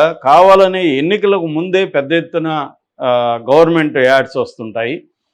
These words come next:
దానికి కారణం ఏంటంటే ఎన్నికలకి ఆ పార్టీకి పనికొస్తుంది కాబట్టి ఆ పార్టీలో ఆ పార్టీ చేసిన అచీవ్‌మెంట్స్‌ని విపరీతంగా ప్రమోట్ చేయడం,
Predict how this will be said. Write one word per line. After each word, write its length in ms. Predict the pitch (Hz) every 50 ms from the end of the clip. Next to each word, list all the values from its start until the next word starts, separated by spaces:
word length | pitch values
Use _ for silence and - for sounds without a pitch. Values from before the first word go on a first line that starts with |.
| _ _ _ _ _ -
దానికి 420 | 120 110 131 131 151 170 180 175 175
కారణం 400 | 160 156 170 175 180 180 180 180
ఏంటంటే 640 | 170 165 160 156 151 156 170 170 175 175 165 - -
ఎన్నికలకి 720 | 127 143 170 185 175 175 185 185 165 147 165 160 156 151
ఆ 120 | 147 139
పార్టీకి 420 | 135 135 139 139 139 135 160 143 127
పనికొస్తుంది 600 | 113 139 131 135 131 139 135 135 - - 127 117
కాబట్టి 480 | 123 120 117 120 117 - 175 196 190 -
ఆ 80 | 139 135
పార్టీలో 680 | 135 135 160 156 160 156 175 170 165 165 165 160 156 156 - _ _ _ _ _ _ -
ఆ 80 | 127 139
పార్టీ 380 | 139 147 156 170 180 165 196
చేసిన 360 | 196 170 180 175 - 170 156
అచీవ్‌మెంట్స్‌ని 840 | 147 135 131 170 - 196 196 196 185 175 165 143 - 160 156 147 135
విపరీతంగా 560 | 123 113 139 139 147 131 - 139 135 135 131
ప్రమోట్ 500 | 127 110 127 120 123 135 139 139 139 -
చేయడం, 240 | 143 139 151 170 165